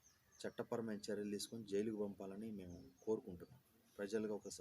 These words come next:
ఒక సగటు రైతుగా నా-, నేను కోరుకుంటున్నాను. నాగార్జున సాగర్ డ్యామ్ కట్టి ఎన్ని సంవత్సరాలు అయిందండి?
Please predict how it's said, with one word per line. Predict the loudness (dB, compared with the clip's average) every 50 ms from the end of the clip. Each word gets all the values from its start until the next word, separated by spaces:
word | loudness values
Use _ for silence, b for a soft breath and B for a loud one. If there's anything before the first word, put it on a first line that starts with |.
| -8 -8
ఒక | -6 -4
సగటు | -4 -4 -2 -2 -2 -2 0
రైతుగా | 0 2 2 2 2 0 0 0 -2 -2 -8 -16 -20 -20 -20 -20 -14 -8
నా-, | -6 -6 -6 -8 -10 -10 -6 -2
నేను | -2 -2 -2 0 2
కోరుకుంటున్నాను. | 2 2 2 0 -4 -8 -10 -10 -12 -16 -12 -6
నాగార్జున | -4 -2 0 2 2 2 2 0 0
సాగర్ | 2 4 4 4 6 4 4
డ్యామ్ | 4 2 2 2 2
కట్టి | 0 0 0 0
ఎన్ని | 0 0 -2 -4
సంవత్సరాలు | -4 -4 -4 -4 -4 -4 -2 -2
అయిందండి? | -4 -4 -4 -6 -6 -8 -8